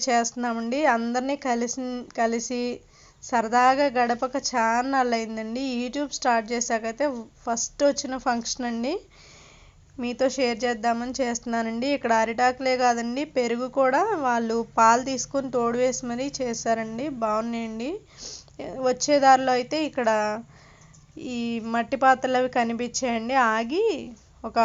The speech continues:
పెరుగు తోడేసే గిన్నెను, ఇంకా కర్పూరం వేస్తారు కదండి, ధూపం వేసేది ఒకటి తీసుకున్నానండి. ఇక్కడ వచ్చే దారిలో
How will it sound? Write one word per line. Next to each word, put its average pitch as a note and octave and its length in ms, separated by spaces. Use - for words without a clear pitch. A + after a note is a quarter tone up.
పెరుగు A#3+ 280
తోడేసే B3+ 420
గిన్నెను, B3 480
ఇంకా A3+ 220
కర్పూరం A#3+ 500
వేస్తారు A#3 500
కదండి, A3+ 400
ధూపం A#3+ 340
వేసేది A#3 360
ఒకటి A#3 220
తీసుకున్నానండి. A3+ 800
ఇక్కడ A3+ 220
వచ్చే C4+ 340
దారిలో A#3 360